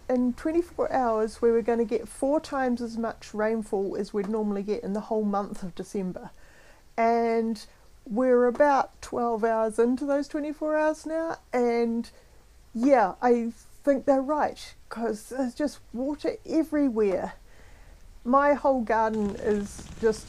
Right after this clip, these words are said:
awash in water, and it's all surface flooding because I'm a long way from any rivers. This is just rainfall that has gone onto the ground,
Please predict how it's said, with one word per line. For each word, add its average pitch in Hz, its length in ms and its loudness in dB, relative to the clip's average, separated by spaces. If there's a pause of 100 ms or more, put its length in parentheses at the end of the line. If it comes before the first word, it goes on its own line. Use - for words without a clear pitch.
(100)
awash 220 640 0
in 208 240 -2
water, 202 500 -2 (260)
and 208 420 2 (760)
it's 233 160 4
all 277 160 4
surface 233 400 6
flooding 185 440 -2
because 196 500 -2
I'm 226 180 0
a 220 60 0
long 220 220 0
way 214 160 4
from 214 180 -6
any 208 180 0
rivers. 220 540 2 (380)
This 226 200 2
is 247 160 -2
just - 380 2 (240)
rainfall 285 560 4
that 202 220 2
has 226 440 0 (360)
gone 247 240 4
onto 247 280 0
the 240 120 2
ground, 240 500 2